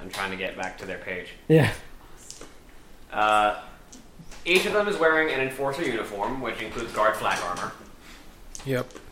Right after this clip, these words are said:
Speaker 1: Um,
Speaker 2: Is that what you're wearing? Okay.
Speaker 3: That's what I'm wearing.
Speaker 1: Yeah. They have two spare clips for each weapon. Magazines. This,
Speaker 3: Ooh.
Speaker 1: this book calls them clips. They are magazines. Um,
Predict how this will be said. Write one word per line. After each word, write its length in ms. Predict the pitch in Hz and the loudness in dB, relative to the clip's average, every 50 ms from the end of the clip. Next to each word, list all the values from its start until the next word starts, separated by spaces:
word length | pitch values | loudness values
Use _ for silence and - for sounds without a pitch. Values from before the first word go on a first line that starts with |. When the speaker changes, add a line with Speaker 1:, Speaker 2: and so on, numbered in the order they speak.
| - - - - - - - - - | -20 -20 -20 -20 -20 -18 -18 -6 0
Speaker 1:
Um, 680 | 117 113 113 110 107 107 107 107 104 104 101 101 101 95 95 - - - - - - - - - | 2 4 6 8 8 8 6 6 6 4 2 0 -4 -8 -10 -10 -12 -14 -16 -16 -16 -16 -8 -2
Speaker 2:
Is 140 | - 165 147 | 0 4 6
that 140 | 180 190 214 | 6 6 6
what 120 | 208 190 | 6 6
you're 120 | 175 175 | 6 6
wearing? 300 | 170 180 180 185 202 185 - - - - - - - - - - - 147 | 4 2 0 -4 -6 -8 -10 -12 -18 -20 -18 -16 -16 -16 -16 -10 -8 -6
Okay. 160 | 127 - 196 - - | -6 -6 -8 -6 -2
Speaker 3:
That's 160 | 147 143 - | -2 0 2
what 100 | 135 120 | 2 2
I'm 200 | 110 110 113 113 | 2 2 0 -2
wearing. 240 | 110 110 98 110 113 | -4 -4 -4 -4 -4
Speaker 1:
Yeah. 140 | 95 87 - - - - - | -4 -6 -8 -10 -16 -10 -2
They 80 | - 117 | 2 4
have 280 | 113 113 110 - - - | 4 4 2 0 -6 -6
two 220 | - 208 196 196 | -4 -4 -2 -2
spare 380 | 190 - - 170 156 156 160 151 | -2 0 2 4 6 6 6 4
clips 360 | - - 160 156 - - - | 2 0 0 0 2 0 -2
for 180 | - 143 143 | 0 0 -2
each 140 | 147 147 - | -2 -2 0
weapon. 280 | 117 101 - 113 113 - - - | 0 0 0 0 -2 -6 -8 -6
Magazines. 680 | 101 95 98 101 107 107 101 107 104 107 127 147 - | -2 2 2 2 2 2 0 0 0 0 0 -2 -4
This, 200 | - - 110 - | -8 -8 2 6
Speaker 3:
Ooh. 260 | 170 175 151 113 - - | 8 8 8 8 4 2
Speaker 1:
this 180 | 120 117 110 - | -2 -2 -2 -2
book 200 | - 123 123 - | -2 -2 -2 -2
calls 240 | - 123 107 95 - | 0 0 0 2 0
them 120 | 143 135 - | -2 -4 -6
clips. 220 | 113 107 - - | -6 -6 -6 -4
They 80 | 98 101 | -2 0
are 80 | 117 120 | 0 2
magazines. 500 | 117 101 98 101 95 101 110 139 - - - - - - - - - - - - - - - - - - - - - - - - - - - - - - - - - - - - - - - | 2 2 2 0 -2 -2 -4 -4 -6 -8 -12 -14 -16 -16 -18 -18 -18 -18 -20 -20 -20 -16 -12 -12 -12 -10 -10 -12 -12 -12 -12 -12 -12 -12 -12 -12 -14 -16 -20 -20 -18 -20 -20 -20 -6 -2 2
Um, 680 | 113 107 104 104 101 101 98 95 92 92 92 92 92 | 6 6 8 8 8 6 4 4 0 -4 -6 -8 -10